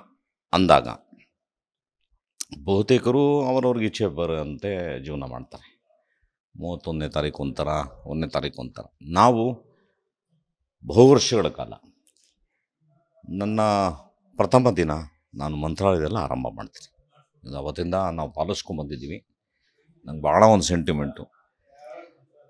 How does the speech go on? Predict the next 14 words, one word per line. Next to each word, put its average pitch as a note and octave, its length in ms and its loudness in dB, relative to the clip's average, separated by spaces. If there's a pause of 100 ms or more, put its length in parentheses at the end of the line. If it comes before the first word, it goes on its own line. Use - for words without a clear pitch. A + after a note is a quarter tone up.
(120)
So G2+ 160 -4
ಹಾಗಾಗಿ B2 720 6
ಈ A2+ 40 0
ಬಾರಿ A2 260 6
ಕೂಡ, G#2 180 0 (1400)
ಆ, D#2 80 -4 (1700)
ಇಲ್ಲಿಗೆ E2+ 640 -4 (520)
ಬಂದಿದ್ದೀನಿ. F2 640 4 (400)
ಇದಾದ G2 400 -2
ಮೇಲೆ C#3+ 420 0
ನಾನು A#2 280 0 (1500)
ಇಲ್ಲಿಂದ A2 360 0
ನವಬೃಂದಾವನಕ್ಕೆ G2+ 840 4
ಹೋಗಿ D#2+ 460 -4